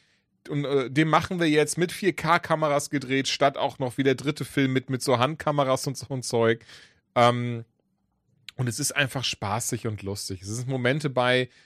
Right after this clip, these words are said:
wo man auch erstmal, äh, ein bisschen Magenschmerzen bekommt, wenn man das sieht,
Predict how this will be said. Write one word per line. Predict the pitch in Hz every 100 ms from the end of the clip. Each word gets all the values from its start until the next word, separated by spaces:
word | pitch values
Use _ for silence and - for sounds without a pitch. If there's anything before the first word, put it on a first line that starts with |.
| _ _
wo | 117 127
man | 131
auch | 120 127
erstmal, | 135 131 131 123 120 123 123 117 123 117 117 117 107
äh, | _ _ _
ein | 113
bisschen | 123 - 131
Magenschmerzen | 139 170 160 - 147 147 147
bekommt, | - 131 120
wenn | 131
man | 170 151
das | 143 -
sieht, | 143 143 147 -